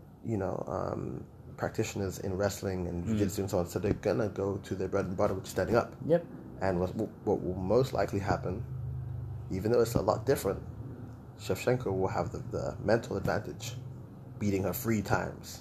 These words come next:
Speaker 2: Yeah.
Speaker 1: She's got
Speaker 2: She's
Speaker 1: she's
Speaker 2: strong-minded anyway, so
Speaker 1: She's strong-minded, but then there's a certain element of confidence and assurance, um, assuranceness? I don't know, certainty, let's say,
Speaker 2: Certainty,
Speaker 1: that you
Speaker 2: yeah.
Speaker 1: have that you've beaten somebody before,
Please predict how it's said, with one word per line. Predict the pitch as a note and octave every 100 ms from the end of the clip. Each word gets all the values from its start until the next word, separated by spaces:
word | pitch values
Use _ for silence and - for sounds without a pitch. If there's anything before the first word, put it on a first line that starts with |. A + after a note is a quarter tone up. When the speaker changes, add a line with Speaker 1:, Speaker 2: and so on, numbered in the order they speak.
| A2+
Speaker 2:
Yeah. | G2+ G2 G2 - - -
Speaker 1:
She's | - G2
got | - -
Speaker 2:
She's | G3+
Speaker 1:
she's | -
Speaker 2:
strong-minded | B3 C#3+ D3+ A#2+ G2
anyway, | G2+ F#2+ F2+
so | - G2 F2+
Speaker 1:
She's | A#2+
strong-minded, | C3 B2 G#2+ F#2 -
but | -
then | G#2 G2 G2 - - - -
there's | A2 A2
a | G#2
certain | - C3 C3+ B2
element | D2+ A2 A2 G2+ -
of | F#2+ F2+ -
confidence | - B2 - G2+ - - - - - - - - - - - -
and | G#2 F#2+ F#2+ F#2 -
assurance, | G#2+ - A#2 G2+ G2+ - -
um, | - - - - - - - - - - -
assuranceness? | - - - C#3 D#3+ - - - - - - - - -
I |
don't | G#2+ G2
know, | E2+ E2+ -
certainty, | - B2 F2 - F2+
let's | - -
say, | -
Speaker 2:
Certainty, | - A#2+ G2 G2
Speaker 1:
that | G2+
you | F#2
Speaker 2:
yeah. | A2
Speaker 1:
have | F#2+ F#2 -
that | E2 - - -
you've | G2 A#2
beaten | A2+
somebody | - G#2 G2+
before, | - - G2+ G#2